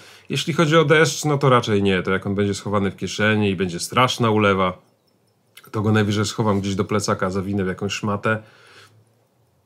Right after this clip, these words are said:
albo w koc wcisnę i schowam do plecaka i na pewno nie zamoknie, a będę miał awaryjnie ten drugi wodoodporny.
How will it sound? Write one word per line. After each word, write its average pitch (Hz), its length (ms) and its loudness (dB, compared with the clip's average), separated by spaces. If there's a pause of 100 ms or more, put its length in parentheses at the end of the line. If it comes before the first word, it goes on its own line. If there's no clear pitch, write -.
(280)
albo 98 260 -2
w - 140 -10
koc 117 240 -2
wcisnę 110 680 -2
i 107 340 -4
schowam 104 340 -2
do 98 60 -4
plecaka 95 580 -4
i 95 180 -8
na 98 140 -4
pewno 98 240 -4
nie 92 120 -4
zamoknie, 95 540 -2 (540)
a 123 260 2
będę 110 260 2
miał 104 240 0
awaryjnie 98 420 0
ten 95 180 -6
drugi 90 400 -6 (360)
wodoodporny. 101 720 -2